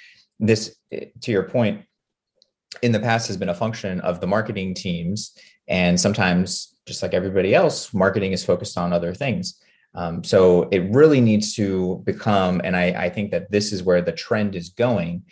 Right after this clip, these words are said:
it's going to fall in the lap of call centers and operations and, and those type of, um, you know, th-, th-, those types of, of workers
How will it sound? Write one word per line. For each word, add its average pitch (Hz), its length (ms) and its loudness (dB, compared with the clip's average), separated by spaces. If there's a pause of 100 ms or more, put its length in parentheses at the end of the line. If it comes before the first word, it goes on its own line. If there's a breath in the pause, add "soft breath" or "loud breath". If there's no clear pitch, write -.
(340 soft breath)
it's 95 260 -4
going 104 380 2
to 90 580 -6 (140)
fall 110 300 6
in 95 140 0
the 87 80 0
lap 92 500 0 (320)
of 87 640 0
call 90 220 0
centers 95 500 -4
and 87 200 -2 (100)
operations 87 720 -2
and, 87 300 0
and 87 280 -2
those 104 360 4
type 90 260 2
of, 85 400 -2 (220)
um, 82 540 -6 (320)
you 95 140 -2
know, 82 120 -2
th-, - 280 -6
th-, 101 200 4
those 101 200 2
types - 220 0
of, 87 340 0 (200)
of - 380 2 (420)
workers 95 540 2